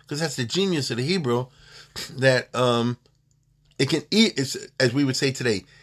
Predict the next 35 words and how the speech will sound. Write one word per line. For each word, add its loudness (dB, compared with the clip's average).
Hebrew 4
fighting 4
with 0
one 4
hand 2
behind 2
its -2
back 2
could -6
take 6
all 6
of 4
them 4
and -2
knock -2
'em -2
out. -4
Even 0
though 2
they 2
have 0
thousands 4
of -4
words 2
and -4
a -6
well-developed, 0
you -4
know, 0
uh, 2
um, -4
uh, -10
vocabulary 2
and -4
literature, 0